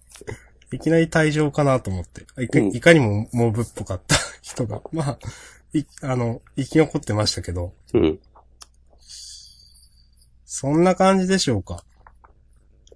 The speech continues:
Speaker 2: なるほど。
Speaker 1: うん。言うことあります？
Speaker 2: うーん。い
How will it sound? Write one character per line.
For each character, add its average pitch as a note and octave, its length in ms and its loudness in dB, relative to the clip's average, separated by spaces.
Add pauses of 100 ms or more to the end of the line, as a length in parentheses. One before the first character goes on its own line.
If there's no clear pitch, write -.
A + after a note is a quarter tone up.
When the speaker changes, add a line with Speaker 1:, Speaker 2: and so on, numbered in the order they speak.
(1300)
Speaker 2:
な B2+ 120 10
る F2+ 40 10
ほ D#2 120 0
ど。 - 160 -4 (340)
Speaker 1:
う C#3 80 -2
ん。 G#2+ 640 0 (2000)
言 F3+ 160 6
う - 40 -2
こ A3+ 120 6
と - 120 2
あ A#2+ 40 4
り B2 60 2
ま C#3+ 120 2
す？ E2+ 200 -2 (1600)
Speaker 2:
う C#3 40 -2
ー A#2 720 8
ん。 A#2 40 -2
い - 40 -4